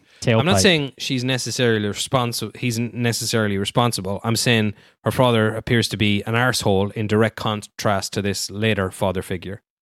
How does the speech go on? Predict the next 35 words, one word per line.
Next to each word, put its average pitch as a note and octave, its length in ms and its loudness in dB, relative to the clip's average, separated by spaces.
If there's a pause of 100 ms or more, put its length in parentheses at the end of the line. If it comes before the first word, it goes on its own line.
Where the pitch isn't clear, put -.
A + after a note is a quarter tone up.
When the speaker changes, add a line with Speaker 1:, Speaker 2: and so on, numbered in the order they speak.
(160)
Speaker 1:
Well, G#2+ 220 6
we're A2+ 220 6
all A2+ 160 4
arseholes, F2+ 720 -2
but F#2+ 120 0
we G#2+ 100 4
don't G2+ 200 4
all F2+ 140 0
kill F2+ 260 -4
people, F#2 500 -10
all F#2+ 80 -4
right? F#2+ 260 -4 (540)
Speaker 2:
<laughs> B2 440 -2 (320)
Okay, C3+ 340 2
fair C3 260 0
enough. B2+ 360 -2 (240)
Speaker 1:
Thanks. - 480 -10 (120)
Thank F2 260 -2
you. - 120 -20 (400)
Speaker 2:
Good E3+ 160 0
for B2 100 0
you, G2+ 260 -2 (400)
not G2 220 -8
killing A2 280 -4
Speaker 1:
Mm-hmm. B2+ 100 -4
Speaker 2:
people. F#2+ 340 -6 (300)
Anyway, A2+ 420 2
Speaker 1:
<laughs> E3+ 140 4
And C3+ 80 6
Speaker 2:
uh, A2+ 60 4
Speaker 1:
also A2+ 300 4
proudly B2 520 0
being G2+ 260 0
an G2+ 60 -2
arsehole. G2+ 480 -2